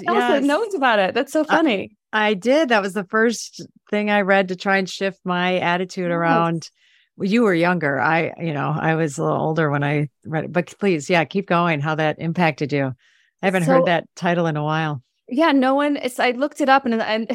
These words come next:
Speaker 1: <laughs> I actually still have it here. And I, I didn't realize it was kind of like a heavy book, like a, not an easy to read <laughs> book. We need to maybe do a, a refresh of that and make it a little bit easier for, for young
Speaker 2: Yeah.
Speaker 1: women. But it was just this beautiful way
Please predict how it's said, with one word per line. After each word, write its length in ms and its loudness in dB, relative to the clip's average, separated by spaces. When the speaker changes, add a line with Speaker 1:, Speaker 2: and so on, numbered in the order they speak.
Speaker 1:
<laughs> 40 -20
I 160 2
actually 360 -2
still 200 0
have 260 2
it 60 0
here. 340 2
And 200 -4
I, 240 -4
I 80 2
didn't 200 0
realize 200 4
it 60 -4
was 80 -8
kind 160 -4
of 20 0
like 140 0
a 20 -2
heavy 420 -2
book, 420 2
like 200 -2
a, 60 0
not 480 0
an 100 -2
easy 440 -2
to 100 0
read 400 0
<laughs> 200 2
book. 280 2
We 100 6
need 120 4
to 220 0
maybe 640 -2
do 200 2
a, 180 6
a 120 2
refresh 480 0
of 100 -2
that 180 4
and 100 -2
make 140 -2
it 20 0
a 20 2
little 160 0
bit 80 -6
easier 260 0
for, 200 -2
for 80 -6
young 340 0
Speaker 2:
Yeah. 80 0
Speaker 1:
women. 280 2
But 200 -4
it 100 4
was 160 4
just 180 0
this 200 -2
beautiful 800 0
way 360 2